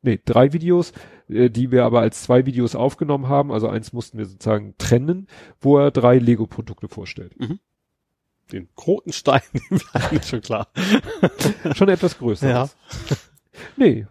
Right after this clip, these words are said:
Speaker 1: Und das hat er nur gemacht, er sagt selber, „Nö, nö, das wird nicht öffentlich gestellt.“ Das haben wir
Speaker 2: Mhm.
Speaker 1: jetzt nur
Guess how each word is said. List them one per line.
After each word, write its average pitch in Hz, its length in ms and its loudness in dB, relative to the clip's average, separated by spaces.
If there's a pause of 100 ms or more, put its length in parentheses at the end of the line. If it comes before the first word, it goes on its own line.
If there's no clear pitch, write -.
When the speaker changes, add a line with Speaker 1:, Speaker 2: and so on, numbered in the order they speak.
(340)
Speaker 1:
Und 165 160 2
das 156 140 2
hat 170 100 4
er 160 80 6
nur 185 300 2
gemacht, 160 340 0
er 147 160 2
sagt 147 220 0
selber, 175 240 2
„Nö, 170 100 0
nö, 220 160 -2
das 127 160 -4
wird - 140 -10
nicht 123 140 -8
öffentlich 104 360 -10
gestellt.“ 98 400 -14
Das 110 140 -8
haben 139 100 -2
wir 139 80 0
Speaker 2:
Mhm. 135 60 2
Speaker 1:
jetzt 131 220 -4
nur 180 300 2